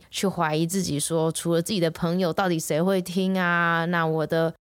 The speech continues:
听众们是谁啊？大家想听什么样的故事啊？就好像有一点妈妈带着还不会说话的小孩，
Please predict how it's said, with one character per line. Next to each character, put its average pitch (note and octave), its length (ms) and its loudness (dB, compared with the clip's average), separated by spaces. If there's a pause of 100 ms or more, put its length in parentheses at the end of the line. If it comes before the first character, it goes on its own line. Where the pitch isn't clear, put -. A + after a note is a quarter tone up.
听 A#3 300 -2
众 A3+ 240 0
们 D#3 120 0
是 E3+ 160 0
谁 D#3+ 400 0
啊？ E3+ 160 2
大 G#3 140 0
家 F#3+ 100 2
想 D#3+ 220 -6
听 G#3+ 200 0
什 F#3+ 140 0
么 D#3 120 -2
样 G#3+ 120 0
的 G3 80 0
故 G3+ 280 0
事 F#3 300 -2
啊？ D#3+ 360 0 (480)
就 A4+ 140 2
好 F3+ 200 0
像 D4 320 0
有 G3+ 280 2
一 D4 40 -2
点 F3+ 600 -2
妈 C#4+ 300 0
妈 C4+ 260 0
带 A#3+ 300 0
着 F3+ 200 -2
还 F3+ 300 -2
不 F#3+ 180 -4
会 G#3+ 220 2
说 G3 320 0
话 F#3 220 2
的 D3+ 120 -2
小 - 240 -2
孩， - 320 -2